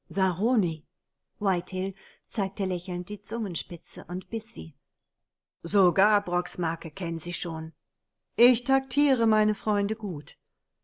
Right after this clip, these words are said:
Ich falle nicht auf Sie hinein." Whitehill rauchte mit vollen Lungen. "Es genügt also, dass Sie Ihren Auftrag herunterleiern." "Ich bin Brock." Whitehill spuckte unter den Tisch. Dann machte er mit den Lippen ein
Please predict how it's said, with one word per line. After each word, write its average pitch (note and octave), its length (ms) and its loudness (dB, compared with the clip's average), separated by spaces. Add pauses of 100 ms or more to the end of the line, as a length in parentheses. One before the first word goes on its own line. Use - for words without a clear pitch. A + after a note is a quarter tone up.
(140)
Ich F#3 280 4
falle G#3 280 4
nicht F3+ 240 0
auf E3 120 -4
Sie F#3 180 0
hinein." E3+ 500 0 (640)
Whitehill F#3+ 580 -2 (160)
rauchte F#3 340 -6
mit F3+ 160 -4
vollen F#3 380 -6
Lungen. E3+ 380 -6 (480)
"Es G3 160 0
genügt B3 360 4
also, E3+ 260 -2
dass F3+ 180 -2
Sie F#3 80 -6
Ihren F3 240 -2
Auftrag - 480 -2
herunterleiern." E3+ 800 -2 (800)
"Ich G3 440 2
bin F3 340 4
Brock." - 480 -10 (840)
Whitehill F#3 540 -2 (100)
spuckte - 480 -10
unter F3+ 220 -6
den G3+ 160 -2
Tisch. - 400 -8 (560)
Dann A3+ 140 4
machte C4 300 0
er F#3+ 140 -2
mit G3 140 -4
den F#3+ 100 -2
Lippen G#3 440 -4
ein F#3+ 200 -4